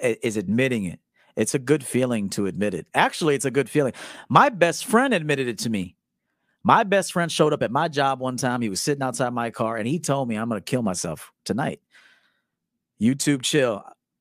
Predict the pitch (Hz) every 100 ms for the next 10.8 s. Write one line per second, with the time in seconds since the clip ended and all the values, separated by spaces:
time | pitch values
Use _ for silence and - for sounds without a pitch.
0 | - - - 107 - - - _ _ _
1 | _ _ _ _ - 98 85 82 85 _
2 | _ - _ _ 135 131 98 - - -
3 | - - - - - _ _ _ _ 107
4 | 110 123 127 107 113 104 120 131 131 127
5 | - 92 - _ _ _ _ _ _ _
6 | _ _ _ _ _ _ _ _ _ _
7 | _ _ _ _ _ _ _ _ _ -
8 | 98 127 123 127 127 123 135 131 120 107
9 | - 104 104 - - - 98 110 117 123
10 | 117 120 127 120 117 135 -